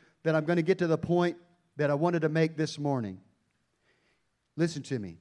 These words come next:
Each one of us in this room, if you're born again, especially if you are spirit-filled, has a fusion reactor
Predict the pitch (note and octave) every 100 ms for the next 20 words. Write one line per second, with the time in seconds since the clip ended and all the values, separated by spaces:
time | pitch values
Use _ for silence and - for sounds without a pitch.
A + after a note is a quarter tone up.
0 | _ D#3 F#3+ G#3 G#3 E3 E3+ F3+ F3 F3
1 | - E3+ F3 E3+ - E3+ D3 G#2+ - D#3
2 | E3+ E3 F3+ D3+ F3+ F3 C#3 B2+ G#2+ D3+
3 | D#3+ - F#3 F#3 F3+ F3 E3+ E3+ F3 F3
4 | E3 - F#3 F3 E3 - E3+ B2 G#2+ -
5 | - - F3 E3+ E3+ D#3+ E3 D#3 G#3+ A#3
6 | A3 A3+ F3 E3 D#3 F#3+ G#3 G#3 F#3+ G3